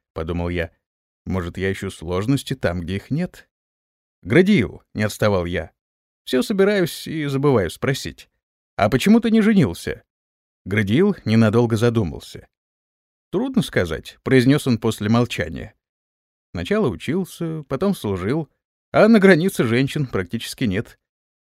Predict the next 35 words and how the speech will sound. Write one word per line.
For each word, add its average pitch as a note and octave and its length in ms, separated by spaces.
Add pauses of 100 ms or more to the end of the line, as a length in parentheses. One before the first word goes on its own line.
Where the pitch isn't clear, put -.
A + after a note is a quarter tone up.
(140)
Потом B3 320
незаметно E3+ 580
подошел C3+ 440
предельный C3 480
возраст, F#3+ 680
и A#3+ 200
имущество G3+ 560
родителей C3+ 460
забрал G2+ 340
дядя, F#2+ 400
старший - 440
брат F2+ 260
отца. D#2 420 (440)
А D#3+ 120
без F#3+ 180
дома G#3 300
и F#3+ 60
имущества D#3+ 600
мужчины C3+ 600 (100)
никакая D3 460
эльфарка B2+ 460
замуж F#2 300
за F#2 100
него G2 220
не B2+ 100
пойдет. E2+ 480 (540)
Вот B2 260
я F3 180
и F3+ 80
стал G#2 440
бобылем". G2 600 (580)
"Ты G2 120
считаешь, — A2 640
спросил A#2 420
я, — A#2+ 220